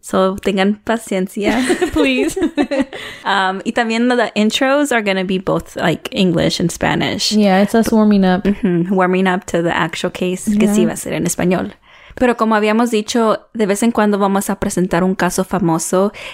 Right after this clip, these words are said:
Speaker 1: que quizás muchos de ustedes ya conozcan, pero lo vamos a hacer en español, as a twist, so that our Spanish-speaking community can know about the case as well.
Speaker 2: Perfectly said, Steph. <laughs> Y entonces hoy les traemos el caso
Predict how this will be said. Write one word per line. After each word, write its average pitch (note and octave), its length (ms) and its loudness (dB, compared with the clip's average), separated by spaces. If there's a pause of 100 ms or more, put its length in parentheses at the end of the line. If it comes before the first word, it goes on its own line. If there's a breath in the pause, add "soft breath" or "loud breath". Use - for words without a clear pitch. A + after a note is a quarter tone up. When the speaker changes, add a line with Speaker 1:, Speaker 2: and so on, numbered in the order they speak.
(100)
Speaker 1:
que G#3 160 0
quizás F#3 420 -2
muchos F#3+ 300 0
de F#3+ 60 2
ustedes F3+ 400 0
ya F3 140 0
conozcan, F#3+ 640 0 (300 loud breath)
pero A3 160 2
lo G#3+ 100 4
vamos G3 280 0
a G3 40 -2
hacer F#3 200 0
en F3+ 100 2
español, F3 560 -2 (160)
as F#3 180 -4
a F3+ 60 -8
twist, - 500 -4
so G3+ 240 -2
that F3+ 300 0
our F#3 120 0
Spanish-speaking G3+ 840 0
community G#3 560 4
can F3+ 460 0 (280 loud breath)
know F#3+ 200 4
about E3+ 240 0
the E3 60 -6
case - 280 -4
as - 160 -4
well. - 220 -2 (200)
Speaker 2:
Perfectly B3+ 420 0
said, G3 260 0
Steph. G#3 400 -6 (180)
<laughs> C4 120 4 (520 loud breath)
Y B3+ 100 2
entonces C4+ 500 2
hoy B3 160 4
les D4+ 180 2
traemos B3+ 500 2
el C4+ 120 2
caso G3+ 340 2